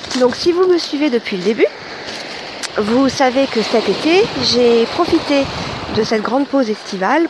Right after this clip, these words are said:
pour faire une remise en forme à la fois physique et mentale. Je voulais qu'à la rentrée, parce que je pensais, je sentais qu'elle serait instable, cette, cette rentrée, je voulais être tel un chè-, un chêne bien ancré sur mes jambes,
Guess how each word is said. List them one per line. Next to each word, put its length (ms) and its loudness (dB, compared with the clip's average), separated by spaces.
pour 120 -4
faire 240 -2
une 120 2
remise 280 0
en 80 -2
forme 260 -4
à 80 -2
la 100 0
fois 200 -2
physique 460 -4
et 40 2
mentale. 320 -2
Je 160 0
voulais 320 2
qu'à 160 0
la 100 2
rentrée, 420 0
parce 200 -6
que 140 2
je 140 2
pensais, 440 2
je 160 4
sentais 460 0
qu'elle 180 0
serait 460 2
instable, 440 -6
cette, 140 -10
cette 340 -6
rentrée, 380 -2
je 140 0
voulais 360 0
être 240 -4
tel 320 0
un 120 0
chè-, 280 0
un 140 0
chêne 540 0
bien 320 0
ancré 360 -2
sur 200 -2
mes 120 0
jambes, 360 -2